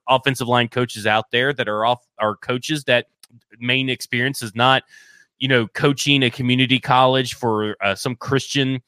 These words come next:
school out in Texas or wherever Jason Hotelling has come from. But there's only really one starter out there right now, uh, with Peter Skoronski, maybe Daniel Brunskill.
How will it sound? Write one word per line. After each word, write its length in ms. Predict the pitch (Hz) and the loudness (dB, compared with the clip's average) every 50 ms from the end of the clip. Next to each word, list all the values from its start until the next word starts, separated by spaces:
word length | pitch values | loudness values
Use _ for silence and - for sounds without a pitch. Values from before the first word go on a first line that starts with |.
| _ _ _ | _ _ _
school 600 | - - - - 143 143 139 139 139 143 143 135 101 | -12 -12 -4 0 2 4 6 6 6 6 6 4 2
out 220 | 113 120 123 - | 0 0 0 -2
in 80 | 113 117 | -6 -10
Texas 540 | - - 131 127 123 - - 139 131 - 110 | -4 -2 -2 -2 -2 -4 -8 -10 -10 -8 -10
or 60 | 90 | -6
wherever 480 | 95 101 107 123 143 139 147 139 131 | -4 0 0 2 2 2 2 0 0
Jason 340 | 120 - 131 123 - - 107 | 0 0 -2 -2 -2 -4 -6
Hotelling 420 | 101 104 98 - 95 92 87 85 85 | -6 -6 -6 -6 -6 -6 -6 -8 -10
has 140 | 82 - | -12 -12
come 180 | - 87 78 76 | -14 -16 -16 -16
from. 300 | _ - 82 80 85 87 - _ _ _ _ _ _ _ _ _ _ _ _ _ - | _ -12 -12 -12 -12 -14 -16 _ _ _ _ _ _ _ _ _ _ _ _ _ 0
But 380 | 165 175 165 143 127 127 - _ _ _ _ _ _ _ _ _ _ _ _ _ _ _ _ - _ | 2 4 4 4 2 0 -6 _ _ _ _ _ _ _ _ _ _ _ _ _ _ _ _ -20 _
there's 220 | - 139 156 151 180 | -2 0 2 4 4
only 260 | 196 233 247 226 190 | 4 4 4 2 0
really 460 | 160 131 131 160 185 196 185 170 151 | 0 0 2 2 4 4 4 4 2
one 400 | 139 135 127 143 156 156 147 139 | 2 2 2 4 4 4 4 4
starter 840 | - - - - - - 170 175 180 165 135 101 98 104 117 139 156 - _ _ _ _ _ _ _ _ _ _ _ _ _ _ _ _ _ _ _ _ - | 0 -4 -6 -10 -4 0 4 6 8 8 6 4 2 0 -2 -4 -8 -12 _ _ _ _ _ _ _ _ _ _ _ _ _ _ _ _ _ _ _ _ 0
out 300 | 117 139 170 165 - - | 2 2 2 0 0 -2
there 180 | 110 98 98 95 | 0 0 0 0
right 280 | 95 92 90 90 85 87 | 0 -2 -2 -4 -4 -6
now, 520 | 87 82 82 82 82 90 107 123 123 - _ - | -8 -6 -6 -6 -6 -6 -8 -8 -12 -16 _ -6
uh, 180 | 113 110 107 101 | -4 -2 -2 -2
with 160 | 104 - _ | -4 -8 _
Peter 220 | - 123 117 117 117 | -6 -4 -2 -2 -4
Skoronski, 760 | - - - 113 107 98 92 90 90 - - - 92 98 101 | -4 -6 -4 -2 0 0 -2 -2 -6 -10 -10 -10 -10 -10 -8
maybe 460 | 101 98 101 113 117 123 120 131 131 | -8 -2 0 0 0 0 0 -2 -2
Daniel 340 | 113 127 123 120 117 113 101 | 0 0 0 0 0 -2 -2
Brunskill. 680 | 82 110 113 117 120 120 - - 107 95 90 90 | -2 -2 -2 0 -2 -4 -8 -6 -6 -4 -4 -6